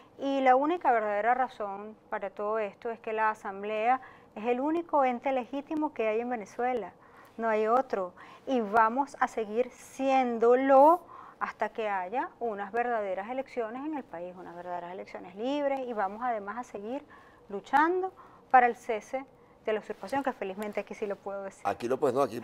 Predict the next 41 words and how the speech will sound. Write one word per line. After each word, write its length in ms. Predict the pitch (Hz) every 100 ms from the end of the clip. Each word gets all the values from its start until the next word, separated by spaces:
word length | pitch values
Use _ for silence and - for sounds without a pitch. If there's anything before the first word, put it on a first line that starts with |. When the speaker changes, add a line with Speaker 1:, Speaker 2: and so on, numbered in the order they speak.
| 320
Speaker 2:
podemos 160 | 349 -
decir, 140 | 427
Speaker 1:
sí 80 | 427
Speaker 2:
aquí 80 | 262
no 60 |
Speaker 1:
puedo. 120 | 294 254
Speaker 2:
nos 100 | 147
va, 120 | 147
aquí 200 | 120 135
no 60 | 131
nos 100 | 143
va 40 | 147
a 20 |
regañar 320 | 139 131 135
con 120 | 131
Atel 240 | 104 92 113
ni 120 | 120
todo, 280 | 101 95 95
el 80 | 110
usurpador. 680 | 113 120 110 117 123 120 - - - -
Yo 120 | 120
le 100 | 131
digo 180 | 135 147
que 60 |
es 60 | 139
el 80 | 151
usurpador 420 | 117 113 104 120
mi 100 | 139
pasaporte 520 | 123 104 101 135 127
también, 260 | 101 - 139
porque 240 | 127 98
me 80 | 98
usurpó 320 | 104 113 95 117
mi 100 | 139
pasaporte 500 | 143 131 131 - 170
Maduro, 380 | 151 113 147
me 100 | 104
lo 160 | 80 85
mandó 220 | 85 127
a 40 | -
quitar 340 | 147 160 262